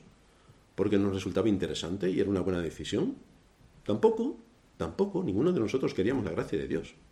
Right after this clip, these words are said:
En especial porque no sabíamos ni que existía. De manera que ha habido un poder superior a nuestro conocimiento y a nuestra existencia,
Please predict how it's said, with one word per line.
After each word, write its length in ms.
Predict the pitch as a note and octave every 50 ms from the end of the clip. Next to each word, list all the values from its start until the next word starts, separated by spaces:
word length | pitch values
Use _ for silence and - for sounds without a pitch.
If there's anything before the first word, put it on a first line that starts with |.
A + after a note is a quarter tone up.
| - _ _ - - - - - - - - - - - - - - - - - - - - - - - - _ _ _ - - _ _ _ _ _ _ _ _ _ - -
En 80 | F2
especial 400 | F2 - - E2+ D#2 F#2+ G#2 A#2
porque 240 | - C#3 C3+ - D#2
no 80 | F2 G#2+
sabíamos 480 | - - F2+ F#2 G2 G2 C3 E3 D#3
ni 120 | D3+ C#3+ -
que 80 | -
existía. 440 | E2 - - - - - F#3 - - - - - - - _ - - - - - - _ _ - _ _ _ - - - - - - - - - - - - _ _ _ _ - - _ _ - - - - - - - - - - - - - - _ _ - - _ _
De 120 | - F#2+ E2+
manera 340 | E2+ G2+ C3+ E3+ F3+ F3
que 340 | - C3+ B2+ A#2 - - - - - - - - - - - - - - - _ -
ha 100 | A2 B2
habido 240 | C3+ F#3+ F#3 F3 F3
un 160 | E3 D3+ D3+
poder 240 | G#2 A2+ C#3 D#3+ D#3
superior 560 | - - C3+ - A2 G2+ A#2+ D3+ E3 D3+ A2
a 80 | F#2
nuestro 380 | F#2 F#2+ A2 D3 D3+ - D3+ -
conocimiento 720 | A#2+ A2+ A2+ G#2 - F#2+ G2+ C#3 F#3 G3 E3 - D3+ D3+
y 80 | D3 -
a 40 | F2+
nuestra 260 | G2+ B2+ C3+ - B2
existencia, 760 | - - E2+ - - - G3+ G3+ G3 - C#3+ C#3 E3+ -